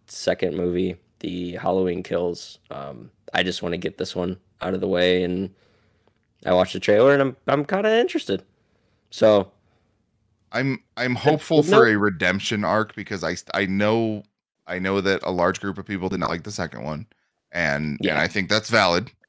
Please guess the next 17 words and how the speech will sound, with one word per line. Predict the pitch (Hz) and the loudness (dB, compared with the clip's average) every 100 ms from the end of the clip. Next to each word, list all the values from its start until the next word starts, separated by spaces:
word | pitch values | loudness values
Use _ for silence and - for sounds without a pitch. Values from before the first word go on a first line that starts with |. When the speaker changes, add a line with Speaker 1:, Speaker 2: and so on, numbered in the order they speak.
| - | -10
Speaker 2:
No, | 87 | -4
I | 52 82 82 | -2 0 0
absolutely | 80 - 98 95 90 | 0 -2 -2 0 -2
Speaker 1:
Yeah. | |
Speaker 2:
think | 87 85 | -4 -6
that's | 80 - | -8 -4
valid. | 80 76 76 - - - _ | -2 -2 -4 -8 -20 -20 _
Um, | - 80 71 73 64 _ _ _ _ _ _ _ _ _ - | -2 0 0 -4 -10 _ _ _ _ _ _ _ _ _ -6
so | - 107 | 2 4
I, | 95 95 | 4 2
I'm | 98 98 98 | 0 2 2
curious | - 131 131 113 | 0 2 2 2
to | - | -2
see | - 113 107 | -2 2 2
if | - | 0
they | 98 | -6
can | - 95 82 85 76 | -4 -6 -6 -6 -8